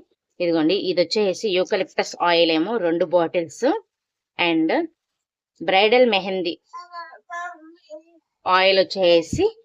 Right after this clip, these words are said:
ఒక బాటిల్ తెప్పించానండి. మనం తీసుకున్న ప్రోడక్ట్ మొత్తం కూడా నేను ఇక్కడైతే డిస్‌ప్లే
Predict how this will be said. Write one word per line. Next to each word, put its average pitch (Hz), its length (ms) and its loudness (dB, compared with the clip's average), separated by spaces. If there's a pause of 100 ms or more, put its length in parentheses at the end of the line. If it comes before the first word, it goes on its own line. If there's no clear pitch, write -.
(160)
ఒక 202 140 0 (100)
బాటిల్ 180 340 0
తెప్పించానండి. 165 760 -2 (400)
మనం 196 220 2 (100)
తీసుకున్న 214 400 0
ప్రోడక్ట్ 180 480 0 (100)
మొత్తం 185 280 -4
కూడా 170 320 0
నేను 202 200 0
ఇక్కడైతే 170 500 0 (460)
డిస్‌ప్లే 196 280 -2